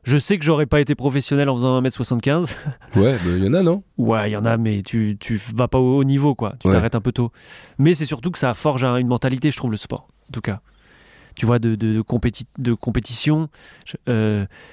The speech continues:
Speaker 1: c'est un truc qui te donne aussi le côté, euh, esprit de groupe.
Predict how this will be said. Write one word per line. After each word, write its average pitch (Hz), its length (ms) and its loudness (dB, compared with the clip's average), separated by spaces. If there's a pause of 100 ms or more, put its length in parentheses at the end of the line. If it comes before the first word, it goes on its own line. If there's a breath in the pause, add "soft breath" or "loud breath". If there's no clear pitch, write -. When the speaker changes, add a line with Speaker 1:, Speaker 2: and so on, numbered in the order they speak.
(140 loud breath)
Speaker 1:
c'est - 160 -2
un 107 100 0
truc 135 220 -2
qui - 100 -8
te 120 120 0
donne 123 260 2
aussi 120 240 -2
le 117 120 2
côté, 120 380 0
euh, 107 320 2
esprit 117 320 -2
de 120 60 -4
groupe. 165 280 2